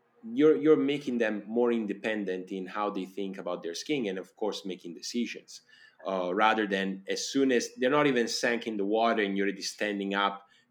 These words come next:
telling them, uh, the teachings, right? Like, it,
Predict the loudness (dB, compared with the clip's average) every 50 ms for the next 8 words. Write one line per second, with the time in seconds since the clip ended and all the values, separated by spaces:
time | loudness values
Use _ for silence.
0 | _ -2 2 2 4 4 2 2 0 0 0 -2 -2 -2 -4 -6 -8 -10 -14 _
1 | _ _ -6 -4 -4 -4 -4 -4 -8 -8 -4 -4 -4 -2 -2 -2 -2 -4 -6 -6
2 | -6 -2 -2 0 0 -2 -4 -8 -14 _ _ -20 -20 _ -6 -2 0 0 0 -2
3 | -4 -8 -10 -10